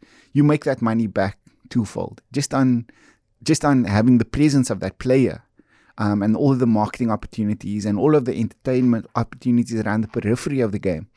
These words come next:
Um, it makes business sense to do that. To answer your second question,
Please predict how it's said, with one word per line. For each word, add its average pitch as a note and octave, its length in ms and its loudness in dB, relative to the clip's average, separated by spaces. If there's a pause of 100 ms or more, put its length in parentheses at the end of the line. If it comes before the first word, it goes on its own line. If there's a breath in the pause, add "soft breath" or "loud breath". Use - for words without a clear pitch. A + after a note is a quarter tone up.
(580 loud breath)
Um, G#2 480 -2 (180)
it - 140 -4
makes C#3+ 200 2
business A2+ 380 0
sense G#2 320 -4
to A2 100 -4
do F#2+ 220 -4
that. - 260 -12 (1300 loud breath)
To D#3 100 4
answer F#3 280 2
your F3 100 2 (120)
second F#3 380 0
question, - 520 -8